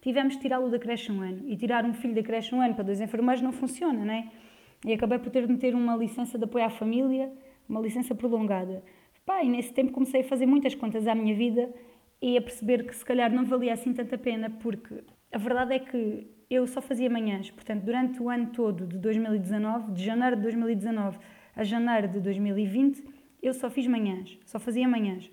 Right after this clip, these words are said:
nos cuidados intensivos. E, hum, o melhor salário, o melhor vencimento que eu trouxe para casa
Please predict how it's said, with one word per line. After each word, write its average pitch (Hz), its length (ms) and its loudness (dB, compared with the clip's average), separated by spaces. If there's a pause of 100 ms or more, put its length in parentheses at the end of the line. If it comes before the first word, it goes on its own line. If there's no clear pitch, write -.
nos 214 140 -8
cuidados 226 320 0
intensivos. 214 640 -6 (680)
E, 247 460 0 (340)
hum, 220 260 -4 (320)
o 233 260 0
melhor 247 380 4
salário, 208 560 0
o 190 40 -2
melhor 247 260 2
vencimento 254 560 0
que - 80 -2
eu 208 60 0
trouxe 285 300 -2
para 233 180 -2
casa 196 540 -2